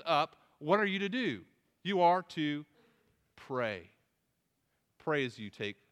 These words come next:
these elements of God's armor up. Pray as you take the other elements of God's armor up. Indeed, he says, "Pray at all times."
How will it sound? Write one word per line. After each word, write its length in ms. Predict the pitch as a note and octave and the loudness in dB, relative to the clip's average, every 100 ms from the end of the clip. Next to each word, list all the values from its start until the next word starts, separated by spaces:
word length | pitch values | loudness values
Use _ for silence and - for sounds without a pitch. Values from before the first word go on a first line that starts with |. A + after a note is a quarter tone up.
| _ | _
these 220 | A#2+ E3+ F3+ | -6 -2 0
elements 460 | F3 F3 F3+ - | 0 -2 -6 -10
of 180 | B2+ B2 | -14 -6
God's 280 | D3 C#3+ C#3+ | -4 -2 -2
armor 300 | D3 C#3+ C#3+ | -4 -2 -2
up. 160 | C#3+ - _ _ _ | -2 -4 _ _ _
Pray 200 | - B2+ | -6 -4
as 100 | A#2+ | -4
you 80 | A2+ | -8
take 240 | - A2 - | -10 -10 -8
the 100 | A2 | -4
other 260 | D3 F3+ | -2 0
elements 380 | D#3+ D#3+ D#3 C#3 | 0 0 -4 -10
of 80 | C3 | -6
God's 300 | C#3 C3 B2+ | -2 -2 -4
armor 400 | A#2 A2+ A2 G#2+ | -6 -6 -4 -6
up. 120 | A2 - _ - | -6 -10 _ -12
Indeed, 460 | A2+ G#2+ D#3 E3+ | -10 -6 -8 -8
he 120 | C#3 A2+ | -12 -14
says, 460 | - G#2 G2+ G2+ - | -8 -8 -8 -12 -14
"Pray 540 | - G3 B2 G2+ G2+ - _ _ _ _ _ - | -6 -2 -2 -6 -10 -16 _ _ _ _ _ -8
at 160 | A#2 - _ _ _ - | -8 -8 _ _ _ -4
all 220 | B2+ B2 | -2 -2
times." 920 | - D3+ D3 A2+ F2 E2+ - - | -2 0 0 -2 -8 -16 -20 -20